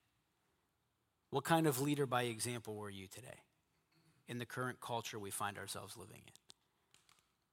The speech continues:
You and I have a responsibility to lead by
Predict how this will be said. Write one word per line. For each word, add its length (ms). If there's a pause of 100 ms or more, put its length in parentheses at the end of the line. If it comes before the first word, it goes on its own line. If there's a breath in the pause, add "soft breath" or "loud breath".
(920)
You 220
and 100
I 140
have 220
a 40
responsibility 840
to 140
lead 420 (120)
by 280